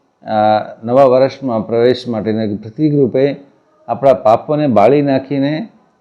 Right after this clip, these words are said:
અને નમ્રતા, નમ્રતાથી અને પવિત્રતાથી નવા વર્ષમાં પ્રવેશવા માટેનું એક પ્રતીક રૂપનું આચરણ છે આ ઓલ્ડ મેનનું, આ, બાળવાનું.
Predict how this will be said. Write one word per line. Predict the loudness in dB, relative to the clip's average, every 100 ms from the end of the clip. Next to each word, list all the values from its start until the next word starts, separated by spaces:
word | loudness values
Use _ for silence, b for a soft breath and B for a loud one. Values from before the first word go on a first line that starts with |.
| _
અને | -8 -4 -4
નમ્રતા, | 0 2 2 4 2 0 -16 -8
નમ્રતાથી | -2 0 2 2 0
અને | -4 -4
પવિત્રતાથી | -2 -2 0 -2 0 0 -2 -8 -8
નવા | -10 -2 2
વર્ષમાં | 4 4 2 -2 -8 -4
પ્રવેશવા | -2 0 -2 -2 -4
માટેનું | -2 -2 -2 -4
એક | -6 -8
પ્રતીક | -6 -4 -2
રૂપનું | -4 -4 -4 -6 -6
આચરણ | -10 -8 -4 -4 -4
છે | -6 -8 -10 -16 _
આ | -14 -10 -10 -10
ઓલ્ડ | -8 -6 -4
મેનનું, | -6 -6 -8 -10 _ _ _ _ _ -6
આ, | -4 -4 -6
બાળવાનું. | -4 0 2 0 -4 -16